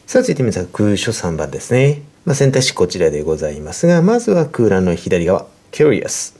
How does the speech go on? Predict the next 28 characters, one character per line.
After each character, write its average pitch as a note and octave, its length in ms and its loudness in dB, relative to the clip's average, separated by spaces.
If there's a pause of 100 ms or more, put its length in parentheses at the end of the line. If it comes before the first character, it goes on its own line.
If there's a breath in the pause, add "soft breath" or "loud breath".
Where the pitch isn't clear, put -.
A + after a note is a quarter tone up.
(200)
ま G#3 60 0
あ、 - 20 2
そ A3+ 200 0
の A#3 120 2
後 D3+ 200 0
ろ A#2+ 60 2
に F2+ 60 0
続 G2+ 200 -6
く G2 120 0
の E2+ 80 2
は F2 280 -2
about D3+ 200 2
で - 180 -6
す - 80 -10
よ - 80 -10
ね。 B2+ 360 0 (220)
だ - 80 -2
っ A#3 40 -2
た B3 60 6
ら G#3 60 4
選 E3+ 140 0
択 D#3 140 0
肢 - 80 -2
の A2+ 40 0
A G#2 160 2
か D3 200 0
B F#2 160 -2
か。 - 120 -14